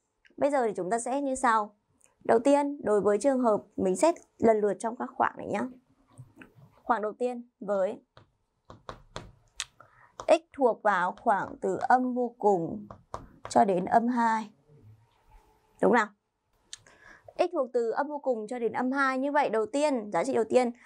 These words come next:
của x cộng hai ta sẽ phải đổi dấu, đúng không ạ? Như vậy ta sẽ thu được như sau. Quên, nói lại.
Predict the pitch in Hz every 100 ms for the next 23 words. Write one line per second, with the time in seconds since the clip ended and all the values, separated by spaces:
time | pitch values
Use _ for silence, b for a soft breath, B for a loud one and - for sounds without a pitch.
0 | B - 220 185 110 - 339 349 254 247
1 | 262 269 254 247 233 240 185 185 151 185
2 | - 170 151 262 - - 185 226 - -
3 | 233 240 - 226 220 - 233 240 214 190
4 | 156 - _ - 214 233 220 208 _ _
5 | _ _ _ _ _ _ _ _ _ _
6 | b b b b _ - - _ 220 220
7 | 220 _ _ - 185